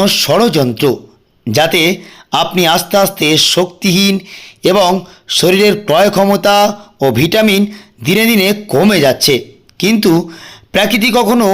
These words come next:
মিথ্যা বলে না। প্রকৃতি এমন কিছু খাবার তৈরি করে রেখেছে,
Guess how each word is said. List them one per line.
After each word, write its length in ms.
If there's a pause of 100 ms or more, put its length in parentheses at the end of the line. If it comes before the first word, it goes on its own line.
(200)
মিথ্যা 460 (120)
বলে 240
না। 60 (600)
প্রকৃতি 420 (560)
এমন 180 (100)
কিছু 180 (120)
খাবার 320 (220)
তৈরি 300 (100)
করে 180 (600)
রেখেছে, 440